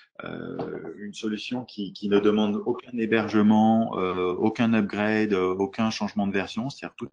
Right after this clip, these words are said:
est géré par nous, c'est transparent pour, pour, pour, pour le, pour le client.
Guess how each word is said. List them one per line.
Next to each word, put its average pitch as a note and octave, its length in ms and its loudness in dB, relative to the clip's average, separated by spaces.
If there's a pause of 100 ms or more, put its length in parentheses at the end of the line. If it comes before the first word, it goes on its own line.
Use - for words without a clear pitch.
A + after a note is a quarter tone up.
est A2+ 60 2
géré G2 260 0
par F2+ 200 -2
nous, A#2 120 -2
c'est - 160 -12
transparent G2 520 -6
pour, E2 340 -8 (100)
pour, F2+ 240 -4
pour, F2 300 -2
pour F2 180 -4
le, E2+ 220 -2
pour F2+ 140 -6
le F2+ 80 0
client. A2+ 360 -2